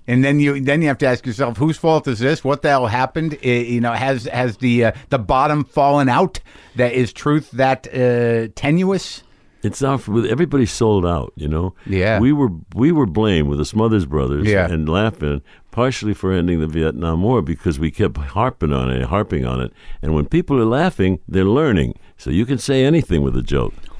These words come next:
Speaker 1: That's
Speaker 2: And we
Speaker 1: right.
Speaker 2: got
Speaker 1: Uh, well, the thing is, is that a-, as it be-, has become more commodified, you know,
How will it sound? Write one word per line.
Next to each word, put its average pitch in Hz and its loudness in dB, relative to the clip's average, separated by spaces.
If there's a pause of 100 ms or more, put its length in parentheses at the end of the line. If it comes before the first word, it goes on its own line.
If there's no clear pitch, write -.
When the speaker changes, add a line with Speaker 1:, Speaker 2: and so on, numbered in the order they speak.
(140)
Speaker 1:
That's 135 0
Speaker 2:
And - 4
we 226 4
Speaker 1:
right. 135 0
Speaker 2:
got 131 2 (160)
Speaker 1:
Uh, - 2 (100)
well, 165 4
the 151 -2
thing 214 -2
is, 175 -2
is 131 -4
that 131 2
a-, 127 -2
as 143 0
it 143 -4
be-, 131 0 (100)
has 131 0
become 135 -2
more 143 2
commodified, 123 0 (600)
you 131 2
know, 123 2